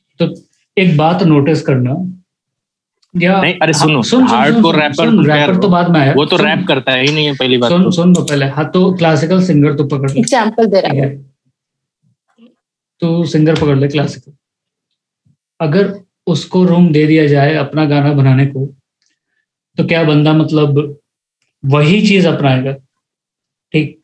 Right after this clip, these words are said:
Speaker 1: जो उसको आता है? टोनी कक्कर में डिफरेंट है, उसको आता है दोनों, दोनों का नॉलेज है, but वो, वो ट्राई करता है कि भैया, जिससे मेरा प्रोडक्ट जो है, वो बिक जाए, और ज्यादा कुछ नहीं।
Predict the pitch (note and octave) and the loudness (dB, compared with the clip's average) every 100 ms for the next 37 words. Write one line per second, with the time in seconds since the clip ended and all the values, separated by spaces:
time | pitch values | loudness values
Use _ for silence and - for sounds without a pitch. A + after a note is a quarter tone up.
0 | - C#3+ D#3 D#3+ G3 F#3 D#3 C#3 D3 C3 | -4 0 0 0 -4 -4 -2 -2 0 -2
1 | A#2+ - _ _ _ _ _ _ _ _ | -4 -12 _ _ _ _ _ _ _ _
2 | _ _ _ _ _ _ _ _ _ _ | _ _ _ _ _ _ _ _ _ _
3 | D#3 F3 A3+ A3+ A3+ A3 B3 - - _ | -2 2 2 2 2 2 2 0 -8 _
4 | - D#3 C#3+ E3+ D3 B2+ - _ _ E3 | -4 -2 0 0 0 -2 -8 _ _ -6
5 | - F3 E3 - G#3 F3+ G#3 E3+ C#3+ C3+ | -2 0 0 0 0 2 2 2 2 2
6 | C#3+ D#3 F#3 F3+ C#3+ B2 C3 D3 _ _ | 2 2 2 2 2 2 -2 -10 _ _
7 | _ _ _ C#3+ D#3 E3 F3+ D3+ F#3+ F#3+ | _ _ _ -2 0 2 2 2 2 2
8 | F#3+ F3+ C#3+ D3 C3+ E3+ F3+ D3+ C#3 E3 | 0 0 0 0 0 0 -2 0 0 0
9 | G3 - - C#3+ C#3+ - G#3 F#3+ F#3 F3+ | -2 -8 -6 -2 -2 -2 0 2 0 0
10 | D3 C#3 F3+ D3 C3+ E3 F3+ D3 C#3 C3 | 0 0 0 2 2 2 2 2 -2 -4
11 | C3+ - _ _ _ _ _ _ _ _ | -8 -10 _ _ _ _ _ _ _ _
12 | _ _ _ _ _ _ _ _ _ _ | _ _ _ _ _ _ _ _ _ _
13 | _ _ _ D#3+ D#3+ F3+ F3 D#3+ D3+ C#3 | _ _ _ -4 0 2 2 0 -2 -4
14 | C3 | -6